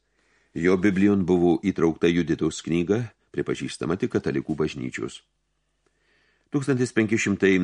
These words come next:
dvyliktais metais Padujos universitete jis gavo medicinos daktaro laipsnį. Šio humanistinio išsilavinimo žmogaus veikla ženklina gudų raštijos posūkį link šnekamosios kalbos ir tai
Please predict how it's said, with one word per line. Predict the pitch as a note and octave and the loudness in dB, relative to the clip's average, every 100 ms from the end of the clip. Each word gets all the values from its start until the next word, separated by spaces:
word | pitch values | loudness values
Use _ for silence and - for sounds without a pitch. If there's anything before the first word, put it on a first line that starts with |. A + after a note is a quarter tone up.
| D#2+ - _ - | -2 -10 _ -8
dvyliktais | F2 F2+ G2+ D#2+ D#2 - | -2 2 2 2 -2 -2
metais | C#2+ C#2 E2 D#2 | -6 -4 -6 -4
Padujos | - G#2 F#2+ E2+ E2 | -2 0 2 0 0
universitete | G2+ G#2 D#2+ - - C#2 D#2+ | -2 -2 -2 -8 -6 -2 0
jis | A2 F#2+ | 0 -2
gavo | E2 D#2+ G2+ | -2 -2 0
medicinos | E2+ D2+ - A2 B2 | 0 -2 -2 -2 -2
daktaro | D2 D2+ - G2 C3+ | -2 -6 -4 -2 -2
laipsnį. | C#3 D2 - - - - _ _ _ _ _ | -2 -2 -6 -16 -18 -20 _ _ _ _ _
Šio | - G2+ G2+ | 2 2 4
humanistinio | F#2 F#2 G2 - F#2 F2+ | 2 4 0 0 2 2
išsilavinimo | - F2+ F2+ F2 E2 F2 | 2 0 2 0 0 0
žmogaus | E2 D#2+ E2 D#2+ - | 0 0 0 0 -2
veikla | D2+ G#2+ A2 | -2 0 -2
ženklina | E2 D#2+ E2+ E2+ D#2 | 0 -2 -2 -2 -2
gudų | D2 E2+ D#2 | -2 -2 0
raštijos | D2+ - - A#2+ A#2+ A#2+ - - | -2 -4 -2 0 2 -2 -8 -4
posūkį | E2 F#2 A2+ A2+ G#2+ A2 E2 | 0 0 0 -6 -4 -2 -2
link | D2+ F2 - | -2 -4 -6
šnekamosios | - - A2+ B2 E2+ C2 B1+ - - - | -8 -2 -2 -2 -4 -6 -10 -12 -18 -6
kalbos | - G#2+ G#2 D#3+ F#3 - _ _ _ _ _ _ _ _ | 0 0 2 -2 -2 -12 _ _ _ _ _ _ _ _
ir | G#2 | 0
tai | - | 2